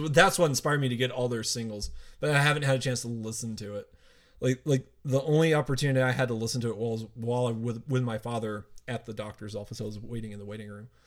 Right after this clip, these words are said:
I heard, I listened to a little bit of it, but I didn't listen to a lot of it. But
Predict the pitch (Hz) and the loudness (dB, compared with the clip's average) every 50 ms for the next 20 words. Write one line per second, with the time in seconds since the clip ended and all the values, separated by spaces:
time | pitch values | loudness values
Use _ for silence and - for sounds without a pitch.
0 | _ _ _ _ - - 127 113 135 - - - 131 127 123 135 123 - 127 117 | _ _ _ _ -12 -8 -6 -6 -6 -6 0 2 2 4 4 4 2 2 0 -2
1 | 110 110 120 120 113 113 101 104 104 104 113 113 113 113 120 110 104 104 110 113 | -2 0 -2 0 0 -2 -4 -4 -6 -6 -4 -2 -2 -2 -2 -4 -6 -8 -8 -8
2 | 110 101 - 101 107 95 95 101 101 101 98 101 98 95 - _ _ _ _ _ | -8 -8 -8 -10 -10 -10 -10 -10 -10 -10 -10 -12 -12 -14 -18 _ _ _ _ _
3 | _ _ _ _ _ _ _ _ _ _ _ _ _ _ _ _ _ _ _ _ | _ _ _ _ _ _ _ _ _ _ _ _ _ _ _ _ _ _ _ _
4 | - 127 117 175 175 147 - - | -10 0 6 8 8 8 8 2